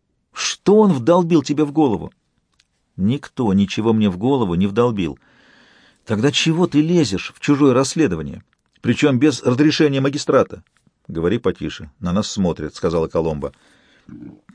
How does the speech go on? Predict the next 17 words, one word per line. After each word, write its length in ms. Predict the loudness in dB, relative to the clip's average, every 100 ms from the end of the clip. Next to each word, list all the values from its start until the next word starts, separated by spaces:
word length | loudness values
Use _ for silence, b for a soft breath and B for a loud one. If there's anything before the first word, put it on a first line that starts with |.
| _ _ -4
Так 220 | 0 2
и 60 | 2
было. 400 | 2 2 0 -4 _ _
За 120 | -10 -4
соседними 480 | -2 0 0 0
столиками 640 | -2 0 0 0 0 0 -2
сидели 400 | -6 -4 0 0
в 80 | 0
основном 360 | 0 0 0
студенты, 580 | -2 -4 -2 -2 0 -2 -4 _ _ _ _ _ _ _ _ -4
многие 520 | 2 4 2 2 -2
из 100 | 0
которых 360 | 0 0 -2
уже 160 | 0 -2
глазели 400 | 2 0 2 0
на 120 | -2
них, 220 | -4 -10